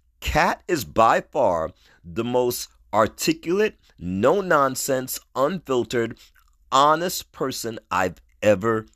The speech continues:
seen. And I may not know the man personally, but a good eighty percent of the things he said I know are true because he said the same things in various interviews I've seen him in,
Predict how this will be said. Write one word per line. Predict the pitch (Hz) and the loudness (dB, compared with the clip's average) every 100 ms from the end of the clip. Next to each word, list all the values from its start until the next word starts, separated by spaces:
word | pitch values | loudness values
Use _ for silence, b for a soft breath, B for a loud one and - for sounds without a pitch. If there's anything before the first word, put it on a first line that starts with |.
| _ | _
seen. | - - 120 82 71 - B B B B B | -6 -2 -2 -4 -8 -16 B B B B B
And | 139 170 | 0 2
I | 285 | 2
may | 277 185 | 0 2
not | 170 147 | 2 0
know | 135 151 | 0 -2
the | 147 | -2
man | 147 139 | -2 -2
personally, | 147 156 - 165 185 - _ b b b b | -2 -4 -4 -6 -8 -10 _ b b b b
but | 92 87 147 139 | -6 4 6 4
a | |
good | 101 78 127 208 240 - | 0 -4 2 4 4 2
eighty | 147 208 202 | -8 -8 -10
percent | - 165 - 180 185 - | -12 -12 -8 -6 -6 -8
of | 127 | -10
the | 113 | -10
things | - 143 156 | -10 -8 -4
he | 151 139 | -4 -2
said | - 156 - - | 0 0 0 2
I | 135 185 139 | 4 4 2
know | 98 98 170 170 | -2 0 2 2
are | 90 73 | 0 -2
true | - 87 73 76 b b b | -6 -6 -10 -14 b b b
because | 117 - 147 117 | -12 -4 -2 0
he | 139 | 0
said | 120 - - 143 - | 2 2 2 0 -2
the | 107 | -4
same | - 135 135 135 139 135 | -2 0 -2 -4 -6 -8
things | 143 143 110 | -6 -4 0
in | 117 95 | 0 0
various | 85 123 123 117 - | 2 2 2 -2 -4
interviews | 135 117 92 92 90 - b b b | -6 -4 -2 -2 -2 -6 b b b
I've | 104 107 | -2 0
seen | - 135 143 | 0 0 -2
him | 101 | -4
in, | 82 80 | -4 -8